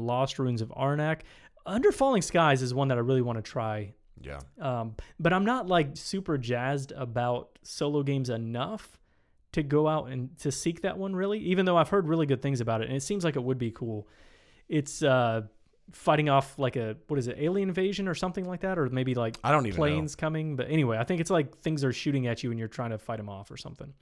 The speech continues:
Speaker 2: The fire is shooting at us.
Speaker 1: Yeah. <laughs> Nice.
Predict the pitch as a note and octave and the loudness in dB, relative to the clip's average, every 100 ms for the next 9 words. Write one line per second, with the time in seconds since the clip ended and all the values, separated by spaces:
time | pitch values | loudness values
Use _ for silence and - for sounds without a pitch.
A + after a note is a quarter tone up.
0 | - E3+ - D4+ - C#4 C#4 A#3 - D4+ | -12 -10 -10 -10 -8 -10 -8 -8 -6 -6
1 | D#4+ D#4 C4 B3+ E3 - - C3 B2+ - | -6 -6 -8 -8 -8 -8 -6 0 0 0
2 | - - - - - - - D3 - - | -6 -18 -20 -20 -20 -18 -10 -10 -10 -18